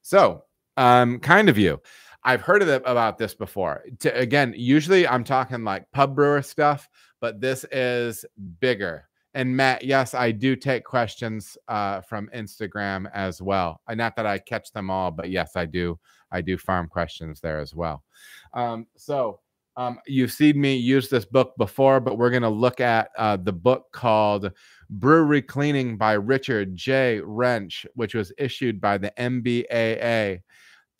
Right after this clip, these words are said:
In that book, in table three point two, they recommend four cleaning bright tanks for bright beer tanks, B B Ts. Clean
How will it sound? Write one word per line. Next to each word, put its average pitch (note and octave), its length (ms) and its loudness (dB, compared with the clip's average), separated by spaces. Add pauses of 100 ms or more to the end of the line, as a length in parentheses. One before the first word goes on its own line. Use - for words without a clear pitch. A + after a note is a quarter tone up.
(140)
In D#3 240 -2
that B2+ 340 -2
book, C3 360 0
in A#2 200 -2
table A#2+ 500 -2
three D3 420 -4
point C#3 500 -8 (140)
two, G2+ 560 -4 (580)
they B2+ 220 0
recommend B2 640 -4
four D#3 280 0
cleaning D3 680 -2
bright A#2 420 0
tanks F2+ 420 -12
for - 160 -12
bright G#2+ 420 -6
beer A#2 220 -4
tanks, E2 540 -12
B G#2+ 160 -4
B G#2 180 -4
Ts. F2 640 -12 (680)
Clean F3 500 -4